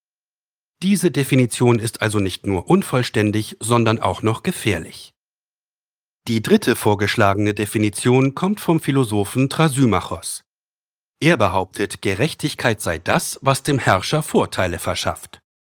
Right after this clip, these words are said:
Sokrates fragt sich, ob diese Logik auch für andere Berufe gilt,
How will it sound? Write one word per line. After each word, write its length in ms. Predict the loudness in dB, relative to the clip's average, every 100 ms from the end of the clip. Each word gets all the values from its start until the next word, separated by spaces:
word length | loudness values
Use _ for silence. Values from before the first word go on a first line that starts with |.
| _ _ _
Sokrates 640 | 0 0 2 0 0 -4
fragt 300 | 0 -2 -2
sich, 260 | -4 -4 -4
ob 200 | -4 -4
diese 260 | -2 0 0
Logik 420 | 0 0 -2 -2
auch 120 | -2
für 180 | -2 0
andere 380 | 2 4 2 0
Berufe 400 | 0 -2 -2 -2
gilt, 320 | 0 -2 -4